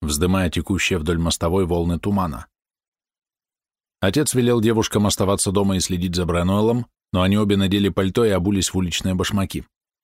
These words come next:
"Он взял пистолет", — сказала Шарлотта. "И Эмили с мистером Керзаном должны вернуться засветло". "Но ведь он ничего не может сделать", — ответила Энн. "Почему он решил ждать в церкви, а не здесь?"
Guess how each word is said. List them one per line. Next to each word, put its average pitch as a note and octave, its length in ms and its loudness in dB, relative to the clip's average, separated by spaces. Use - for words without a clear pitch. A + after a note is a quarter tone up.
"Он G2 200 2
взял F#2+ 260 2
пистолет", — A#2 480 0
сказала E2+ 360 -2
Шарлотта. F2+ 600 -4
"И F#2+ 160 4
Эмили F#2+ 200 2
с - 80 -2
мистером F#2+ 440 0
Керзаном G2+ 480 0
должны F#2+ 320 0
вернуться G2 400 0
засветло". F2 560 -4
"Но F#2+ 100 -2
ведь F#2+ 200 -2
он A2+ 120 2
ничего B2 380 2
не A#2 120 2
может A#2+ 300 0
сделать", — B2 380 0
ответила F2 380 -2
Энн. E2+ 260 -4
"Почему G#2 420 0
он A#2 120 2
решил A2+ 380 0
ждать G#2 280 0
в - 80 -16
церкви, C3+ 360 -2
а F2+ 60 0
не F#2 140 0
здесь?" E2+ 340 -4